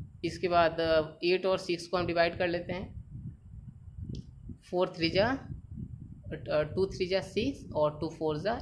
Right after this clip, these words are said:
एट, ठीक है, इसको भी हमने divide कर लिया। जो number कट रहे हैं उनको हम simplify कर लेते हैं, पहले इसको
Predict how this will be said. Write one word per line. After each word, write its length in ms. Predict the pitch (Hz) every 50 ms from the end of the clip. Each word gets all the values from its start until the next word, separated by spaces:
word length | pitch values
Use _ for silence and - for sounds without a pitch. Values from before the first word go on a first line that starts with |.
| - -
एट, 220 | 135 127 - - - - - - - - - - - - - - - - - -
ठीक 260 | - 170 175 170 -
है, 140 | 240 269 277 - - - - - - - - - - - - -
इसको 260 | 165 151 - - 185 175
भी 100 | 180 180
हमने 180 | 175 180 180 175
divide 320 | 175 170 170 165 165 165
कर 120 | 165 160
लिया। 200 | 156 175 160 156 151 - - 147
जो 220 | 143 151 180 196 202
number 320 | 202 196 190 196 214 202 -
कट 180 | 202 190 190
रहे 160 | 190 196 202
हैं 80 | 202 208
उनको 180 | 208 202 208 202
हम 180 | 185 196 226 233
simplify 640 | - - 180 170 170 170 165 170 170 160 165 170 180 - - - -
कर 80 | 151
लेते 260 | 143 135 135 131 135 143
हैं, 80 | 135 -
पहले 160 | 123 - -
इसको 260 | - - 110 123 123